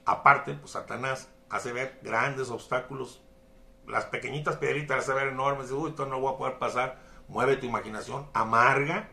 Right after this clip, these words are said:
trata de amargar al alma. ¿Y cómo te amarga? Pues con un supuesto largo provenir, oye, pues puros sufrimientos interminables, puro dolor, ve nomás lo que te espera. El hijo te lo hace hacer ver larguísimo y entonces, pues,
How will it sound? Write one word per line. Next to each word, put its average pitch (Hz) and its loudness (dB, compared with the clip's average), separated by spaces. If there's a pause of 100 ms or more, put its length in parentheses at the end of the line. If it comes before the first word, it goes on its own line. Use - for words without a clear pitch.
trata 113 -2
de 127 -2
amargar 110 -2
al 117 -2
alma. 135 -2 (540)
¿Y 110 -10
cómo 151 -4
te 143 0
amarga? 147 -2
Pues 110 -10
con 123 -10
un 127 -6
supuesto 123 -2
largo 120 -2
provenir, 107 -2
oye, 143 0
pues 113 -8
puros 127 -6
sufrimientos 120 -8
interminables, 113 -6
puro 120 -4
dolor, 113 0
ve 131 -2
nomás 127 -2
lo 123 -4
que 107 -10
te - -14
espera. 120 -8 (640)
El 107 -14
hijo 117 -10
te 117 -10
lo 113 0
hace 123 -2
hacer 120 -6
ver 120 -6
larguísimo 113 -12
y 92 -14
entonces, 107 -18
pues, - -20